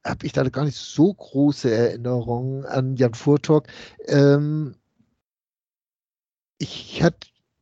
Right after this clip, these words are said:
ihn immer noch so, so als, als Tormaschine im Kopf, dass er doch, äh,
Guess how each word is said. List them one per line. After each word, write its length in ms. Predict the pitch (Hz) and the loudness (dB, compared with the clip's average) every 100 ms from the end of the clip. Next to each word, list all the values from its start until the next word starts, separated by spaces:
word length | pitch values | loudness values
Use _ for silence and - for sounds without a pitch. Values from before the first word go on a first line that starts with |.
| - | -2
ihn 260 | 151 160 | -2 -2
immer 200 | 143 180 | 0 2
noch 180 | 175 165 | 4 2
so, 420 | - 147 143 143 | 2 4 6 4
so 240 | 135 143 127 | 4 4 4
als, 260 | 127 127 | 2 0
als 320 | - 139 127 | 0 0 0
Tormaschine 840 | - 156 151 131 - 131 113 107 104 | 2 2 4 2 2 -2 2 4 4
im 260 | 95 113 107 | 2 -4 -6
Kopf, 300 | 117 - - | -6 -6 -8
dass 160 | 107 | -4
er 120 | 123 | -2
doch, 440 | 117 139 - - - - - - - | -2 -2 -4 -16 -20 -20 -20 -20 -6
äh, 520 | 131 127 127 131 127 | 2 4 6 6 2